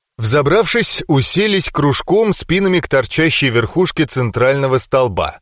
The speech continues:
на котором гордо реяло на флагштоке бирюзовое знамя империи Хо. Спущенный с плеч Граем Рангар тяжело дышал. Сестра тут же сунулась осмотреть его рану, а я пока любовался окрестностями.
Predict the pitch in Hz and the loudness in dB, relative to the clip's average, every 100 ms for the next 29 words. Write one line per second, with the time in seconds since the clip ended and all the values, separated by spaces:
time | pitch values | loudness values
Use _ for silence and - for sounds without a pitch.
0 | - 113 123 151 185 170 110 113 170 139 | -6 -2 0 2 4 4 2 2 2 2
1 | 131 113 139 151 135 117 110 113 110 - | 2 2 2 4 4 2 0 0 0 0
2 | - 208 202 202 107 113 113 123 180 156 | 0 0 2 0 0 0 0 2 4 4
3 | 120 95 139 165 151 - 110 95 - 127 | 2 0 0 0 0 -2 -6 -6 -4 -2
4 | 123 117 - 104 80 - _ _ - - | -2 -4 -4 -2 -2 -6 _ _ -6 0
5 | 247 - 214 196 185 - 175 190 190 - | 0 2 0 2 2 0 0 0 0 -2
6 | - 107 139 156 147 131 - 123 123 113 | -4 -2 2 2 2 0 -2 0 0 0
7 | 165 196 131 - 120 110 104 120 127 - | 2 0 -2 -4 -2 0 2 2 0 -2
8 | 80 65 - _ _ _ - 135 - 170 | -4 -6 -12 _ _ _ -4 -2 0 2
9 | 202 190 190 147 139 185 170 156 131 - | 2 2 2 0 0 0 2 2 0 -2
10 | 117 - 147 147 156 117 104 107 127 180 | -2 0 0 0 0 0 0 2 2 2
11 | 208 180 - - - 117 185 202 185 196 | 2 0 -2 -14 -4 0 2 2 2 0
12 | 135 95 131 139 127 113 143 139 - 143 | 0 -2 0 2 2 2 2 0 0 0
13 | 117 - 107 - 92 80 80 80 - 76 | 0 -2 -4 -2 -2 -4 -8 -12 -12 -14
14 | 65 - | -16 -20